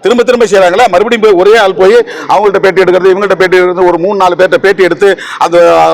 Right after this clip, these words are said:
அவங்க வந்து சமூகத்தெல்லாம் பேர சொல்லி திருமாவளவன் அடிக்க சொன்னாருன்னு பேட்டி வாங்கி போடுறாங்க. இது, இது உண்மை. அப்ப இதெல்லாம் நீங்க ஒத்துக்கிறீங்களா?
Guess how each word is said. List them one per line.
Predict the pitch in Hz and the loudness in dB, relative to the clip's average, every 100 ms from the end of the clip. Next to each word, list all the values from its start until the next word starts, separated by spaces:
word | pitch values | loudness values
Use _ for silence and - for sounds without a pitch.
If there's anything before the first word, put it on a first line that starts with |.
| 160 | 0
அவங்க | 170 180 175 | 0 0 0
வந்து | 196 175 | -2 -4
சமூகத்தெல்லாம் | 185 196 - 180 170 | -2 -2 0 -2 0
பேர | 180 | 0
சொல்லி | 165 170 196 - - | 0 0 0 -2 -10
திருமாவளவன் | - 185 196 185 170 | -4 -2 2 2 2
அடிக்க | 156 208 226 | 0 -2 -2
சொன்னாருன்னு | 208 196 202 226 - | -2 -2 -2 -2 -6
பேட்டி | 160 185 170 | -2 0 0
வாங்கி | 147 127 113 | -2 -2 -2
போடுறாங்க. | 101 95 - _ _ _ _ _ - - - | -2 -4 -10 _ _ _ _ _ -20 -20 -8
இது, | 156 185 | -2 0
இது | 180 | 2
உண்மை. | 180 196 | 0 0
அப்ப | 175 170 | 0 2
இதெல்லாம் | 165 190 175 | 2 2 2
நீங்க | 151 | 0
ஒத்துக்கிறீங்களா? | 175 147 123 | 0 -2 0